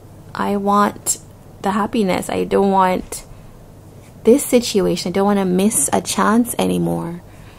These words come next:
I'm gonna, what I want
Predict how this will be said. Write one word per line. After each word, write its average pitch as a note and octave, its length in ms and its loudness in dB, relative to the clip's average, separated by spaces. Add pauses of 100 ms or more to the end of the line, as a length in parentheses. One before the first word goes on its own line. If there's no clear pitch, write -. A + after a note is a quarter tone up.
(840)
I'm A#3 220 6
gonna, A#3 500 4 (1300)
what G#3+ 260 0
I A3+ 140 4
want A3 640 2